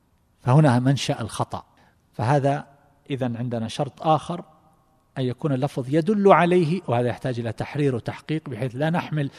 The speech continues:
القرآن على مصطلحات حادثة. ومسألة احتمال لفظي تحتاج إلى علم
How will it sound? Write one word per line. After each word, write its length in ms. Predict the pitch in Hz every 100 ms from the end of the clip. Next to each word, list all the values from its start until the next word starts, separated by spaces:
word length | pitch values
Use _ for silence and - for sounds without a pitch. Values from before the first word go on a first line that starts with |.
| - 143
القرآن 380 | - 143 147
على 160 | 131 127
مصطلحات 640 | 120 - 123 107 123 -
حادثة. 500 | 113 - 101 104 - - _ _ _ _ _ _ _ -
ومسألة 400 | 135 - 143 113
احتمال 400 | - - 135 120
لفظي 300 | 135 143 123
تحتاج 420 | - - - 120 -
إلى 300 | 131 117 123 _ _ _ -
علم 420 | 139 147 123 117